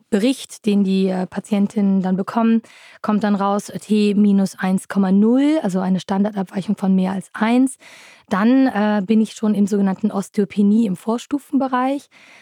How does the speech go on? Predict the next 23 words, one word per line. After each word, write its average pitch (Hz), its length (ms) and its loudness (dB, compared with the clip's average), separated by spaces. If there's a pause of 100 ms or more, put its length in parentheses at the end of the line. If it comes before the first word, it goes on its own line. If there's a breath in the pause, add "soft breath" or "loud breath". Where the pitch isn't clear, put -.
(140 loud breath)
Ab, - 320 -4
äh, 202 200 0
minus 214 480 2
zwei 185 260 -4
Komma 175 260 -4
fünf, - 600 -2
T 220 240 0
minus 202 260 2
zwei 202 220 -8
Komma 202 240 -2
fünf, 208 380 -4 (400 loud breath)
bin 202 180 2
ich 190 140 -2
im 202 100 2
osteoporotischen 185 960 -2
Bereich. 175 540 -4 (500 soft breath)
Das 196 200 -4
Ding 302 260 2
ist, 294 220 -2 (120)
äh, 202 220 0
dass 202 240 -4
die 202 300 0
Knochendichte 233 880 0